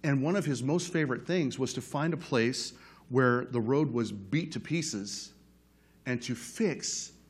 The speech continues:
what somebody else couldn't fix. 'Cause he had a gift. And I think really it wasn't he had a gift for fixing road. He was just, had the gift of tenacity. The road's not gonna beat me,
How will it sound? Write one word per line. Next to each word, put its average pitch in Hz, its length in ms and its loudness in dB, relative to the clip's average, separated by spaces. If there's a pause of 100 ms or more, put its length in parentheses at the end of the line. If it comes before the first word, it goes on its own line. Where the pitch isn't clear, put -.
(120)
what 127 180 -4
somebody 135 440 -6
else 120 240 -8
couldn't 107 280 -6
fix. - 540 -14 (2500)
'Cause 117 140 -10
he 113 80 -6
had 104 140 -8
a 87 40 -12
gift. 90 400 -16 (1600)
And 104 100 -4
I 101 80 -4
think 110 280 -6
really 107 520 -4
it 117 120 -10
wasn't 104 400 -8 (140)
he - 200 -8
had 101 160 -4
a - 20 -8
gift 95 220 -6
for 101 80 -10
fixing 98 380 -8
road. 101 360 -6 (320)
He - 160 -8
was 95 200 -6
just, - 380 -10 (380)
had 101 160 -6
the 98 80 -8
gift 101 240 -6
of 92 100 -10
tenacity. 90 600 -8 (1120)
The 104 80 -10
road's 104 320 0
not 107 200 -4
gonna 104 160 -2
beat 110 240 -4
me, 85 200 -14